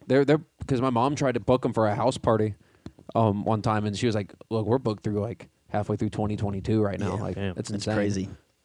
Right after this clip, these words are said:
Speaker 3: Shout out Quality Time. They're one of my favorites. Probably, yeah, one of my favorite, one of my favorite local bands. They just released a music video. Go check it out.
Speaker 1: As always, shout out Vital Wave, hometown, Carolina Bleeds.
Speaker 3: Carolina Bleeds.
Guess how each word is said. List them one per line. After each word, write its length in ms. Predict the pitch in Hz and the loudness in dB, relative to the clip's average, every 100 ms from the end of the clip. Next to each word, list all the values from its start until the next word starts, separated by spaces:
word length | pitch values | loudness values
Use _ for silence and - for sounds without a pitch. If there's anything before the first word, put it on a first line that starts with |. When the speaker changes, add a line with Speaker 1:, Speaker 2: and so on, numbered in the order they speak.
| _ _ - | _ _ -6
Speaker 3:
Shout 220 | - 123 | 0 2
out 140 | 123 | 0
Quality 420 | - 120 120 110 | 0 0 2 -2
Time. 280 | 104 107 104 | -4 -4 0
They're 100 | 117 | 0
one 120 | 110 | 0
of 60 | 101 | 0
my 80 | 104 | -2
favorites. 500 | - 101 101 104 - | -2 -4 -4 -8 -10
Probably, 380 | - 139 135 110 _ - - | -2 0 0 -2 _ -20 -6
yeah, 200 | 113 107 | -4 -2
one 160 | 123 | -2
of 40 | 123 | -2
my 80 | 107 | 0
favorite, 340 | 110 98 - - - | -2 -2 -4 -10 -10
one 80 | 107 | -8
of 60 | |
my 100 | 104 | -8
favorite 360 | 92 92 95 - | -8 -10 -10 -8
local 220 | 95 92 | -6 -4
bands. 320 | 95 92 92 - - - - - - - - | -6 -6 -10 -16 -20 -20 -20 -20 -20 -20 -6
They 100 | 107 | -4
just 200 | 95 98 | -2 -2
released 240 | 104 98 | -2 -4
a 20 | |
music 240 | 101 95 95 | -4 -4 -2
video. 260 | 98 95 95 | -2 0 -2
Go 60 | |
check 200 | - 101 | -4 -8
it 60 | 92 | -6
out. 160 | 92 - - - | -10 -12 -20 -6
Speaker 1:
As 160 | - 117 | -2 0
always, 260 | 113 113 | 2 0
shout 180 | 113 110 | 2 0
out 120 | 104 | 0
Vital 260 | 110 104 104 | 0 0 2
Wave, 220 | 107 104 | 2 0
hometown, 600 | 113 107 104 101 101 110 | -2 -2 0 0 0 -4
Carolina 320 | 110 101 107 | -4 -4 -2
Bleeds. 480 | 98 147 147 - - - | -2 0 0 -4 -12 -6
Speaker 3:
Carolina 280 | 95 90 | -4 -2
Bleeds. 340 | 90 92 92 | -2 -2 -4